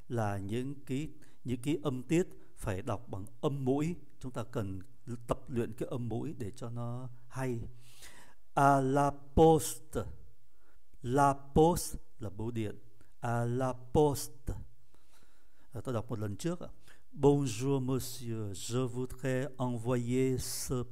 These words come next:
paquet aux États-Unis, s'il vous plaît? Oui, en tarif normal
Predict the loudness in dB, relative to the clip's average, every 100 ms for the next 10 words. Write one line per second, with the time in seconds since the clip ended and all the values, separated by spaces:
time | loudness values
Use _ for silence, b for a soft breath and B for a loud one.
0 | -2 -2 -2 -8 -2 0 0 -2 b b
1 | b -4 2 4 4 0 -6 -6 0 0
2 | 0 0 0 -2 -2 -2 0 0 0 -2
3 | b b -4 -2 0 0 0 -2 0 -2
4 | -2 -4 -2 0 0 -2 -4 b b b
5 | b 6 8 8 6 2 -2 b b b
6 | 2 10 12 10 6 4 6 8 6 4
7 | 4 4 0 -2 2 2 2 2 2 2
8 | 0